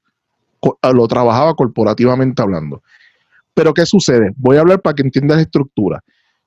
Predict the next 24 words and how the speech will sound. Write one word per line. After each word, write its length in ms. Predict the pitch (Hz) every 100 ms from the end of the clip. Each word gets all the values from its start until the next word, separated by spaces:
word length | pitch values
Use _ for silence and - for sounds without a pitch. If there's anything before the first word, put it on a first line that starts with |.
| _
Yo 140 | 127 156
llevaba 300 | 165 139 160
a 40 |
mi 80 | 185
esposa 300 | - 185 190
al 100 | 180
trabajo, 420 | 196 180 127 127 - -
regresaba, 800 | 120 135 160 170 190 165 123 - _ _ _
yo 140 | 131
fácilmente 580 | 170 165 196 190 196 180
podía 260 | 156 143 151
desayunar 480 | - 175 175 196 175
y 120 | 131
sentarme 480 | 123 110 123 151 165
ahí 260 | 185 196 - _ _ _ -
en 240 | 123 120
boxer 400 | 139 143 - 170
y 40 |
en, 120 | 175 175
y 120 | 190
en 100 | 165
chancletas 560 | 165 165 165 196 202 147
a 40 |
editar. 360 | 127 104 92